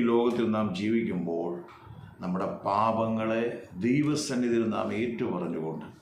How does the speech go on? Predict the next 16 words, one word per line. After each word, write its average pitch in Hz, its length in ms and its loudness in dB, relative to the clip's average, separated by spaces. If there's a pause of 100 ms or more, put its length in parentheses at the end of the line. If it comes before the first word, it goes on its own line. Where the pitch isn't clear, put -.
(640)
കർത്താവിലാകുന്ന 110 1120 2
ഒരു 92 140 0
അനുഭവമാണ് 90 760 -2 (300)
യേശുവിലാകുക, 87 880 -2 (160)
ക്രിസ്തുവിൽ. 85 500 -4 (640)
നമുക്കറിയാം, 95 640 0 (760)
നമുക്ക് 90 320 -2 (160)
രക്ഷ 98 340 -2 (100)
ലഭിക്കുന്നു, 92 500 -2 (600)
അതിലൂടെ 98 380 -2
നിത്യജീവൻ 95 640 -2
ലഭിക്കുന്നു, 92 480 -2 (560)
കോടാനുകോടി 98 600 0
വർഷം 90 340 -4
കർത്താവിനോട് 92 600 -2
ജീവിക്കുന്ന 92 460 -2